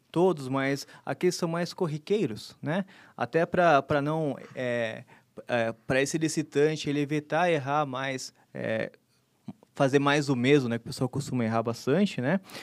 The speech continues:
Mas seria isso pra gente entender. E, e eu também gostaria, é, de entender essa relação do fiscal com o fornecedor.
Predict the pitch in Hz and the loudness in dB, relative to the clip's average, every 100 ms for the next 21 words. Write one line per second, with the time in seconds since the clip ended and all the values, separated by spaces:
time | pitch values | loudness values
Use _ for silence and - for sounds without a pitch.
0 | - 135 143 156 - - - 160 165 147 | -10 2 4 4 0 -2 4 6 8 8
1 | 151 202 - - _ _ - _ _ _ | 6 0 -2 -10 _ _ -20 _ _ _
2 | 139 139 147 - 151 160 143 120 127 185 | -2 0 0 -4 -6 -4 -4 0 0 0
3 | - - - _ _ 170 175 180 180 190 | -6 -18 -20 _ _ -4 0 0 -2 0
4 | 190 214 226 190 170 202 175 226 - 196 | 4 6 8 6 4 2 4 2 4 2
5 | 151 190 190 120 95 - _ - 139 135 | 4 2 4 4 2 -10 _ -10 -2 0
6 | 135 131 127 - 160 135 185 190 208 185 | 0 0 -2 -6 -10 -2 -2 0 0 0
7 | 131 135 156 143 143 160 165 170 170 - | 0 2 2 2 -2 -2 0 0 0 0
8 | 151 117 - _ _ _ _ - - - | 0 0 -6 _ _ _ _ -20 -20 -10
9 | 147 175 - 196 - 123 107 - _ _ | 0 2 2 -4 2 2 2 -6 _ _
10 | _ 165 202 202 156 - 143 131 - 120 | _ 2 2 2 -4 2 2 2 0 -2
11 | 117 165 131 | 4 4 4